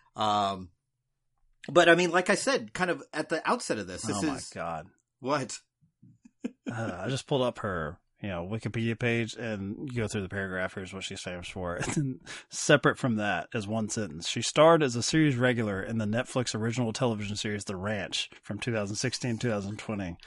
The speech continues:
Speaker 1: Nobody saw that. Shut up. That's not what she's known for. What are we, what are
Speaker 2: The
Speaker 1: we
Speaker 2: Ranch?
Speaker 1: doing? The
Speaker 2: Netflix, Ashton Kutcher's The Ranch.
Speaker 1: Oh, God. God, it just keeps getting worse.
Speaker 2: Jesus
Speaker 1: Every word
Speaker 2: Christ.
Speaker 1: you say about this is worse <laughs> than the last. Horrible. But, like, I mean, I
Speaker 2: I don't
Speaker 1: already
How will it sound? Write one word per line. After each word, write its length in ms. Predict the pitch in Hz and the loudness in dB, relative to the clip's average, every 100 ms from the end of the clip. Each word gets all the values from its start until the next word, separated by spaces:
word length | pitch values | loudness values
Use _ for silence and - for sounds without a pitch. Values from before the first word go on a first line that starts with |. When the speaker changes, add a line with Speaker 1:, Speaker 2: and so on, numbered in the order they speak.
| - | -8
Speaker 1:
Nobody 360 | 262 226 143 107 | -2 2 2 0
saw 240 | - 104 92 | -2 -2 0
that. 280 | 98 101 | -2 -2
Shut 220 | - 220 110 | -6 -4 -2
up. 260 | 95 - - | -4 -4 -6
That's 200 | 214 - | -4 -2
not 140 | 131 | -2
what 120 | 120 | -2
she's 220 | - 104 | -6 -8
known 240 | 104 95 92 | -8 -8 -10
for. 400 | - 95 92 - _ | -8 -4 -4 -6 _
What 100 | 185 | -2
are 40 | |
we, 140 | 151 123 | -2 -2
what 180 | 175 180 | 0 2
are 40 | |
Speaker 2:
The 80 | 113 | 2
Speaker 1:
we 60 | |
Speaker 2:
Ranch? 400 | 92 92 95 92 95 | 0 0 2 2 2
Speaker 1:
doing? 120 | 101 _ _ _ - | 0 _ _ _ -4
The 80 | |
Speaker 2:
Netflix, 400 | 123 135 - 147 - - | 0 2 2 0 -2 4
Ashton 340 | 131 - 147 | 4 6 2
Kutcher's 400 | - 151 160 135 | 4 6 6 4
The 100 | 127 | 0
Ranch. 540 | 101 101 143 156 - - | 0 2 2 2 0 6
Speaker 1:
Oh, 360 | 160 156 - - - | 12 12 10 2 2
God. 440 | - - 143 127 110 | 6 8 6 4 4
God, 220 | 165 151 | 4 4
it 80 | 110 | 4
just 240 | 147 147 | 2 0
keeps 220 | - 196 - | -2 -4 2
getting 200 | 180 113 | 2 4
worse. 260 | 127 104 | 2 2
Speaker 2:
Jesus 220 | - 214 208 | -2 -2 4
Speaker 1:
Every 240 | 226 311 | 8 8
word 340 | 170 151 185 | 12 12 12
Speaker 2:
Christ. 120 | 180 143 | 12 8
Speaker 1:
you 80 | |
say 240 | 139 - 151 | 6 10 10
about 280 | 139 120 107 | 10 8 6
this 260 | 110 104 - | 0 0 -2
is 220 | 120 110 | -4 -2
worse 380 | 123 139 - - | 0 0 -2 4
<laughs> 40 | |
than 120 | 240 - _ 285 | 4 4 _ 0
the 100 | - 277 - | 2 0 4
last. 520 | 233 220 175 - - 214 220 233 - | 8 10 8 6 -6 -10 -4 -4 -4
Horrible. 720 | - 190 185 131 98 87 82 - - | -2 2 4 4 0 -8 -12 -20 -2
But, 120 | 233 277 | 2 4
like, 140 | 247 | 6
I 60 | 269 | 6
mean, 140 | 277 | 6
I 40 | 277 | 4
Speaker 2:
I 20 | |
don't 60 | |
Speaker 1:
already 80 | 277 | 6